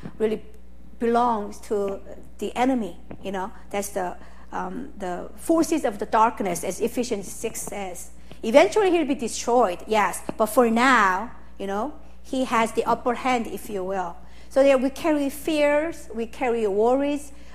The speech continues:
we carry anxieties and wounds from our childhood growing up and all that. Um, and these wounds and, uh, difficulties that we carry are often caused by the deceptions and lies of the enemy who rule over this world.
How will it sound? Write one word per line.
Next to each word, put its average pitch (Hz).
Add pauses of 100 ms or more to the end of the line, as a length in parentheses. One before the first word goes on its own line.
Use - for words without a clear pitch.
we 214
carry 208 (580)
anxieties 240
and 208
wounds 254 (260)
from 214
our 190
childhood 254
growing 240
up 247
and 233
all 214
that. 247 (500)
Um, 214
and 285
these 381 (100)
wounds 330
and, 262
uh, 262
difficulties 285
that 254
we 220
carry 285
are 226
often 262
caused 214 (380)
by 208
the 196
deceptions 226
and 214
lies 196
of 202
the -
enemy 202 (300)
who 233
rule 185
over 202
this 190
world. 185